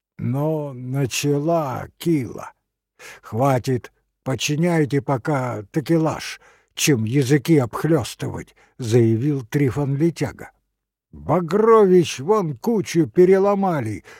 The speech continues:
насадите и наперёд учтите. Дерекруп не шутки шутит, чтоб никаких». А в бараке,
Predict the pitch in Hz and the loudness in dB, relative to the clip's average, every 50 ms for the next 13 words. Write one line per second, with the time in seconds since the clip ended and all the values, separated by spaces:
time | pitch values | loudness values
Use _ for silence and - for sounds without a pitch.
0 | - _ _ 113 123 190 247 247 - 269 269 247 165 139 139 127 113 - 135 131 | -20 _ _ -2 2 4 4 4 6 6 6 6 4 2 2 0 0 -2 -6 -8
1 | 120 - _ _ _ _ _ _ _ - 104 151 202 202 196 190 190 190 180 143 | -8 -12 _ _ _ _ _ _ _ -2 0 2 2 2 2 0 -2 -4 -2 2
2 | 175 180 175 190 202 196 185 - 180 175 - - - - - 220 214 185 131 - | 2 4 4 4 2 2 0 -2 -2 -2 -4 -6 -12 -8 -6 -6 -6 -6 -8 -12
3 | - - - _ _ _ _ _ - - 69 76 127 143 170 196 196 170 - - | -16 -18 -18 _ _ _ _ _ -20 -20 -8 -2 0 2 2 2 2 0 0 4
4 | 190 214 214 - - - - _ _ _ _ - - 78 110 170 196 - - - | 4 4 4 4 0 -10 -20 _ _ _ _ -18 -10 -4 -2 0 0 0 -2 -4
5 | - 151 180 180 - - - 233 226 - - - 220 185 - - - - - - | -4 -4 -4 -4 -6 -6 -4 -2 -2 -2 -2 0 0 0 0 -2 -8 -18 -20 -20
6 | - - - - - 135 170 196 190 - _ 190 196 190 196 202 196 - - 170 | -18 -16 -16 -10 -6 -4 -4 -4 -4 -6 _ -4 -2 0 2 0 0 0 0 -2
7 | 143 113 - - 226 254 240 190 - - - - - _ _ _ _ _ _ _ | -2 -2 -4 -4 -4 -2 -2 -4 -6 -10 -16 -20 -20 _ _ _ _ _ _ _
8 | _ _ _ _ _ _ _ _ _ _ _ _ _ _ _ - 123 120 107 101 | _ _ _ _ _ _ _ _ _ _ _ _ _ _ _ -2 -2 0 0 -2
9 | 98 95 85 95 98 98 101 120 143 147 117 - - 104 92 | -6 -8 -6 -6 -4 -4 -2 -4 -4 -6 -8 -12 -16 -18 -20